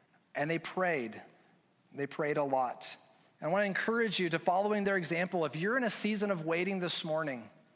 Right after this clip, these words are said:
this is a time to pray. This is a time to seek God in prayer. And I want you to notice something else, too. Notice that they came together to pray,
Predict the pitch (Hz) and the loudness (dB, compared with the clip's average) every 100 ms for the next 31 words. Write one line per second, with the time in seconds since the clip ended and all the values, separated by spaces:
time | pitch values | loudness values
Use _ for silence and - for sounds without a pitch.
0 | _ _ _ _ _ _ _ _ 180 208 | _ _ _ _ _ _ _ _ -6 -2
1 | 220 - - 160 156 135 - 180 139 104 | -2 -2 -2 -2 0 -4 -4 -2 -2 -6
2 | - - _ _ _ _ 165 220 202 175 | -16 -20 _ _ _ _ -2 0 0 0
3 | - 180 185 165 156 - 196 180 147 160 | 0 2 2 0 0 0 -2 -2 0 2
4 | 156 127 117 120 - - - _ _ _ | 4 4 0 -4 -14 -20 -20 _ _ _
5 | _ - 151 156 156 143 - - - 147 | _ -6 -2 -2 -4 -6 -12 -14 -4 -2
6 | 131 117 113 - - - 151 196 247 302 | 0 -2 -6 -16 -20 -6 0 2 4 4
7 | 226 214 - 214 196 185 190 175 - - | 4 2 2 2 2 0 2 2 0 0
8 | 185 151 127 - - 160 185 277 311 240 | 0 0 -2 -10 -8 0 2 4 4 2
9 | 208 196 - 220 269 247 196 208 220 202 | 2 2 2 2 2 0 2 2 4 2
10 | - 165 - - 233 170 131 139 | 0 -2 -2 2 4 4 2 0